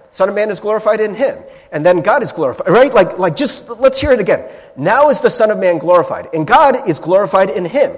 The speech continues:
If God is glorified in him, God will also glorify him in himself and glorify him <laughs> at once. You're like, "Whoa, there's so much glory going around," <laughs> right? God's glorified, Jesus is glorified, God is glorified, and then Jesus glorified,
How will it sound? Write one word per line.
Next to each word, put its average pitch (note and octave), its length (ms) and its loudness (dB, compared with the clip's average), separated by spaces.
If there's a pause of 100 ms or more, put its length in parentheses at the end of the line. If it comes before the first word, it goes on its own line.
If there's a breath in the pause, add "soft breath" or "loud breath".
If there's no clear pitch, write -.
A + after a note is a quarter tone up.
(300 loud breath)
If D#3 160 -4
God F4 360 4
is E3+ 100 -6
glorified G3+ 460 0
in C#3+ 120 -4
him, B3 280 -2 (220 loud breath)
God D4 220 2
will C4+ 140 -2 (100)
also D4 540 2
glorify A3+ 500 4
him C4 320 -2 (260 loud breath)
in C#4 160 2
himself G#3+ 800 -2
and F#3+ 160 2
glorify C4+ 480 4
him A#3+ 300 4 (120 loud breath)
<laughs> - 120 -14
at G3+ 500 -2
once. - 360 -2 (300 loud breath)
You're B3 100 -6
like, E3 140 0
"Whoa, G3+ 480 4
there's F3+ 180 0
so C4+ 180 4
much E3+ 340 0
glory F3 480 2
going C#3+ 300 0
around," B2 400 -6
<laughs> C3+ 160 -6
right? A#3+ 240 0 (380 loud breath)
God's G#3+ 280 2
glorified, G3 580 0
Jesus F3+ 320 -4
is F3 120 -8
glorified, F3 540 0
God G3+ 220 2
is F3+ 80 -10
glorified, F#3 440 -2
and B2+ 80 -6
then A2+ 100 -8
Jesus F3 240 -8
glorified, F#3 500 -4